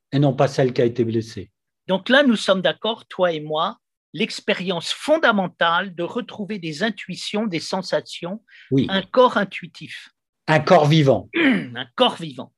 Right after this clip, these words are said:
Speaker 1: Et c'est, ça, c'est la première étape. Et dans la deuxième étape, c'est d'amener à prendre confiance dans le fait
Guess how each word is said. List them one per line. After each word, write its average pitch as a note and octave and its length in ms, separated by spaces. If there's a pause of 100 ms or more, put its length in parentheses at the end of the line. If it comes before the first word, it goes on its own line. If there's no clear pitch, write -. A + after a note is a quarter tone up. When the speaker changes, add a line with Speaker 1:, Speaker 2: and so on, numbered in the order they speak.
(1080)
Speaker 1:
Et D3+ 400 (560)
c'est, D3 680 (520)
ça, E3+ 260
c'est - 160
la C#3+ 80
première C3 400
étape. E3+ 320
Et D3 60
dans C#3 120
la C3 100
deuxième C#3 380
étape, F3 400 (400)
c'est D#3+ 640 (100)
d'amener D#3+ 760 (400)
à D#3 140
prendre G3+ 440
confiance C#3+ 1120 (640)
dans D3+ 240
le E3 140
fait C#3+ 540